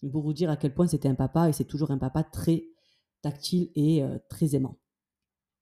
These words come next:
Donc c'est pour ça que j'ai pas la capacité de vous dire, euh, quelque chose sur la dépendance affective, par exemple. Mais par contre, ce que je peux vous dire et ce qui est sûr,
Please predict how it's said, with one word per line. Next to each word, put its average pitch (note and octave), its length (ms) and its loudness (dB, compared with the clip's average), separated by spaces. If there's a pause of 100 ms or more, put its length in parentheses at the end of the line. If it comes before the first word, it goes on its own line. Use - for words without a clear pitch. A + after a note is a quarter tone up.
(140)
Donc D3 140 0
c'est D3 100 0
pour C#3+ 120 -4
ça F#3 120 4
que D#3 60 0
j'ai D3 80 2
pas E3 160 2
la C#3+ 80 2
capacité D3 480 -2
de C#3+ 80 -6
vous C#3+ 120 -8
dire, E3+ 260 0 (1040)
euh, B2+ 200 -6 (1600)
quelque D#3+ 220 -2
chose D#3+ 180 0
sur D#3 100 -6
la C#3 60 -2
dépendance C#3+ 380 -2
affective, D3+ 440 -4
par C#3 140 -2
exemple. E3 440 -2 (100)
Mais C#3+ 80 0
par D3 160 0
contre, F#3+ 160 0
ce - 60 -10
que D#3 80 0
je - 60 -4
peux - 100 -2
vous D3 140 -2
dire D3+ 200 2
et C#3+ 60 2
ce - 140 -4
qui - 120 -2
est C3+ 40 2
sûr, - 360 0